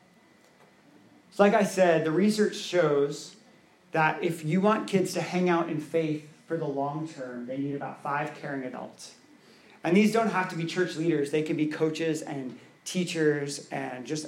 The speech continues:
other people that you've placed in your kid's life. Uh, but they need to be saying the same things that a parent would say if the parent had the opportunity. And that's why we believe in the power of small groups.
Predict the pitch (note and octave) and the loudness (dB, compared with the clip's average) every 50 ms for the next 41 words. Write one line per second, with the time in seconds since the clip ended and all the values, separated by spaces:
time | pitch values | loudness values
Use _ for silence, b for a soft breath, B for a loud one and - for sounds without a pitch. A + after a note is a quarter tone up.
0 | - D#3+ D#3+ D3+ D#3+ D3+ C#3+ C#3 C#3+ - - E3 E3 E3 D3 C#3+ C#3 C#3 C#3+ - | -2 -2 2 4 4 4 4 2 -2 -6 -6 -4 -4 -2 0 0 0 0 0 0
1 | D3+ D3 D3 D3+ - - - D#3 D3+ D3+ D3+ D3+ - - D#3+ D3 C#3+ C#3+ C#3 C#3+ | -2 -2 -2 -4 -6 -10 -4 0 2 2 2 0 -4 -6 -6 -4 -2 -2 -4 -4
2 | - D3 C#3+ - C3 C#3 C3+ C#3+ D#3 E3+ E3 - - B B B B B B B | -6 -8 -6 -4 -4 -4 -4 -4 -4 -6 -8 -12 -18 B B B B B B B
3 | B B B B B - D#3 D#3+ - - - - - - - - _ - _ _ | B B B B B -2 -2 0 0 -2 -4 -8 -12 -18 -20 -20 _ -20 _ _
4 | - - F3+ F3+ F3 F3 F3 E3+ F3 F#3+ A3 A3+ E4 E4+ B3+ A3+ G#3+ - F#3+ F#3+ | 0 2 2 2 4 4 4 6 6 6 4 2 2 0 0 0 0 0 2 2
5 | G3 F#3+ F3+ E3 D#3+ - F3 E3+ F#3+ F3+ E3+ E3+ E3+ E3 D#3 D#3 C#3+ C3+ - - | 2 2 2 0 -2 -2 -2 -2 -2 -2 -2 -2 -2 -2 0 -2 -4 -4 -6 -6
6 | - G#3 G#3 G3+ - - D3+ C#3 C#3 - - C#3 B2+ A#2+ A#2 A#2+ A#2 - - - | -6 -2 0 0 0 0 -4 -8 -8 -6 -6 -6 -6 -6 -10 -12 -16 -16 -10 -8
7 | E3 D#3 - D#3 - - D3+ D3 D3 D3+ D3+ D3 C#3+ C#3 C3+ C3 C3 B2+ - B2+ | -8 -6 -6 -8 -10 -8 -8 -6 -6 -4 -4 -4 -6 -6 -4 -6 -6 -6 -8 -10
8 | - - - - F3 - - - - - - _ - B B B B B B B | -14 -8 -6 -6 -6 -6 -6 -12 -16 -20 -20 _ -20 B B B B B B B
9 | B B B B B B B - D#3+ G3+ B3 B3+ - A3 F#3+ E3+ D#3+ F3 F#3 - | B B B B B B B 2 6 6 6 6 6 6 6 6 4 2 0 2
10 | F#3 F3+ E3+ E3 D#3+ D3+ D3 C#3+ - - D3+ D3+ D3 C#3 C#3 - - - F3 F3+ | 4 4 4 4 2 0 -2 -6 -6 -2 0 0 2 0 0 -4 -6 -4 -2 -2
11 | E3+ D3+ C#3 - - - - - | -2 -4 -6 -10 -12 -16 -20 -20